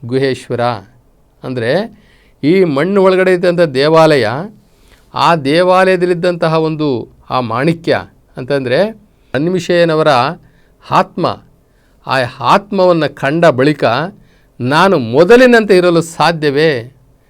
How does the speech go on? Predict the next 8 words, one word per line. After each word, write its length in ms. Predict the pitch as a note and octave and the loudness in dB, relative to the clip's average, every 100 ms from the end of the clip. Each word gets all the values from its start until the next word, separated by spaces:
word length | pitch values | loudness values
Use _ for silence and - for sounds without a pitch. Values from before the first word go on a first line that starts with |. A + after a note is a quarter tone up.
| _ _ _ _ _ - | _ _ _ _ _ -12
ಮುನ್ನಿನಂತಿಪ್ಪುದೇ, 1300 | B2+ E3 G#3 A#3+ A#3 G#3+ G#3 G3 - D3+ D#3+ D#3+ A2+ | -2 0 2 2 2 2 -2 -6 0 2 4 4 0
ನಾನು 360 | G#2 _ - C#3+ | -6 _ -8 -4
ಮೊದಲಿದ್ನಲ್ಲಿ 560 | C3+ D3+ F3+ E3 D#3 C3+ | -4 -2 -4 -2 -4 -2
ಹಾಗಿರಲಿಕ್ಕೆ 720 | B2+ C3+ C3 C#3+ C#3+ A2+ G#2 _ _ _ _ - | -4 -4 -4 -6 -4 -6 -6 _ _ _ _ -8
ಸಾಧ್ಯನೇ? 720 | C3+ C#3 B2 A2 A2 A2+ G#2+ - _ _ _ _ _ _ _ - | -4 -4 -4 -4 -4 -8 -10 -20 _ _ _ _ _ _ _ -10
ಲಿಂಗ 260 | D3 G3+ | -8 -4
ಪಡೆದ 380 | F#3+ E3+ E3 E3 D#3 G2+ - _ _ _ _ - | -6 -4 -4 -2 -4 -6 -10 _ _ _ _ -10
ಅಲ್ಲಮನು 640 | A#2+ D3+ D3+ C#3 C3+ G#2+ | -6 -4 -4 -6 -8 -12